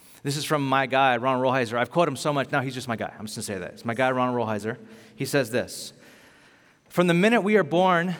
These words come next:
we begin to struggle to get our lives together. That is, to come to a sense of who we are, of what our meaning is, and of how we can live in such a way that our own lives remain integrated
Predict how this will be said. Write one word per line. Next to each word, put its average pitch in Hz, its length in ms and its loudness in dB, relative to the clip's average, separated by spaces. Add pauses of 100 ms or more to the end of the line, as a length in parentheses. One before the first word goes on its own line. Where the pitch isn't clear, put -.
(180)
we 175 120 2
begin 190 300 2
to 180 100 -6
struggle 143 680 2
to 170 100 -6
get 165 160 2
our 151 140 4
lives 147 320 4
together. 127 460 -2 (1000)
That 165 220 4
is, 151 320 0 (240)
to 170 140 -4
come 190 320 2
to 208 180 -2
a 180 60 0
sense 175 420 -2
of 127 140 -4
who 175 180 -2
we 196 240 0
are, 120 540 0 (840)
of 135 200 2
what 165 260 4
our 156 160 2
meaning 147 480 -2
is, 117 640 -4 (760)
and 170 240 2
of 156 100 2
how 165 320 4
we 196 140 0
can 160 260 -4
live 165 220 2
in 127 100 -2
such - 380 -2
a 190 60 -2
way 135 260 0
that 135 160 2
our 135 180 0
own 170 260 0
lives 139 440 0
remain 127 480 -2
integrated 104 920 -4